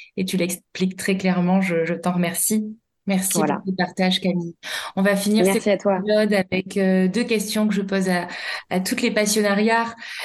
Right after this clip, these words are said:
Speaker 1: La première étant, quelle est ta définition à toi du féminisme ?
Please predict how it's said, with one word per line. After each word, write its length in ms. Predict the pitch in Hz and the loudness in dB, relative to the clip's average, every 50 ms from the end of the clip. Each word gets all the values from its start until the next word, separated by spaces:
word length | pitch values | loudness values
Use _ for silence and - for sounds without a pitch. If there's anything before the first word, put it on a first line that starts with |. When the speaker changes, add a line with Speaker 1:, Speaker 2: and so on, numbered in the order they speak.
| - - - | -10 -6 -2
Speaker 1:
La 140 | 175 185 | -2 -2
première 460 | 185 185 - 202 196 202 208 214 208 202 | -2 -2 -2 -2 0 2 2 2 2 2
étant, 320 | 196 190 196 208 208 208 | 0 -2 -2 -2 -2 -2
quelle 160 | 208 202 190 | -2 0 0
est 120 | 202 196 196 | 0 0 0
ta 80 | 190 | 0
définition 720 | 185 196 196 190 190 196 202 202 190 190 - - 214 214 214 | 0 0 -2 -2 -2 -2 -2 -2 -2 -2 -2 -2 0 2 2
à 120 | 196 180 | 2 2
toi 500 | 185 - - - 214 214 202 202 - - - - | 0 -2 -4 -2 0 0 0 0 -2 -6 -8 -6
du 80 | 185 185 | -4 -4
féminisme ? 880 | 185 - 240 226 220 220 214 214 214 214 208 214 - 185 180 165 - | -2 0 2 2 4 4 4 4 4 4 2 0 -2 -4 -4 -6 -8